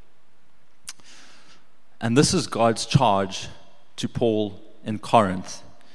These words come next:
but it's also God's charge to us in Durban today. He's charging us to go on speaking. He's saying he will be with us.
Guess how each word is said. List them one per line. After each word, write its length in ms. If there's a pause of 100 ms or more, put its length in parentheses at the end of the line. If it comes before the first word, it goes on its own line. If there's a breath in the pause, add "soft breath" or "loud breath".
(520 soft breath)
but 120
it's 160
also 340
God's 420
charge 720
to 160
us 200
in 140
Durban 400
today. 420 (1120 soft breath)
He's 220
charging 480
us 400 (320)
to 100
go 220
on 220
speaking. 560 (760 soft breath)
He's 160
saying 480 (160)
he 160
will 220
be 140
with 240
us. 440